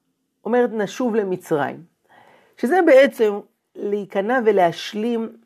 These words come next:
עם המצב הרע. זה יכול להיות בכל מיני תחומים. אה, אדם, אה, קשה לו בלימודים, הוא אומר, "טוב,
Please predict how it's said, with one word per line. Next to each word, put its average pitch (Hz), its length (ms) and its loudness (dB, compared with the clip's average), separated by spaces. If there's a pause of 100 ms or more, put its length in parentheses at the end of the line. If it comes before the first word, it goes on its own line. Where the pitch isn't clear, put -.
(240)
עם 190 200 -4
המצב 180 540 0
הרע. 175 240 2 (1000)
זה 247 80 0
יכול 330 160 0
להיות 320 160 0
בכל 254 260 4
מיני 247 220 -2
תחומים. 214 480 -8 (360)
אה, 180 380 -4 (140)
אדם, 196 640 4 (580)
אה, 180 200 -4
קשה 190 280 -4
לו 202 140 2
בלימודים, 175 720 -2 (100)
הוא 226 100 -10
אומר, 233 160 -2
"טוב, 233 200 0